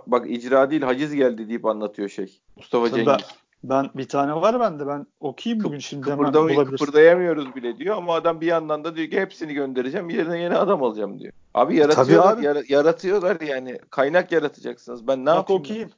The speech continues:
Speaker 2: bak okuyayım. "Allah kimsenin evi, evini, ocağını haciz düşürmesin." demiş. Bak elinde açmış. Eski başkan Özbek'in Florya tapusunu da haciz koydurmaması için aylardır Emlak Konut'la görüştüğü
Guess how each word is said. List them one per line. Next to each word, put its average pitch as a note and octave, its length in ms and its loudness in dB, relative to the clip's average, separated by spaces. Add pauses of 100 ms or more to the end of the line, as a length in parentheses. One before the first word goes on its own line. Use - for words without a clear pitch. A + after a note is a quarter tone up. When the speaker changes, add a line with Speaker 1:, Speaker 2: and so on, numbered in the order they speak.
(100)
Speaker 2:
bak E3+ 220 -6
okuyayım. F#3 280 -8
"Allah E3+ 320 -2
kimsenin G3+ 440 -8
evi, F3+ 260 -10 (360)
evini, F#3+ 280 0
ocağını F#3+ 400 0
haciz F#3+ 340 -2
düşürmesin." F#3 520 -10 (220)
demiş. C#3 320 -4
Bak D#3+ 220 2
elinde E3 300 2
açmış. G#3+ 580 -2 (240)
Eski G3 400 -2
başkan G3+ 320 2
Özbek'in G#3 440 -4
Florya G#3 420 -2
tapusunu F#3+ 480 -8
da F3+ 220 -4
haciz F3 300 -8
koydurmaması F3 960 -4
için F3+ 160 -12
aylardır F3+ 440 4
Emlak F3 320 -2
Konut'la F#3 280 -4
görüştüğü F3 520 -2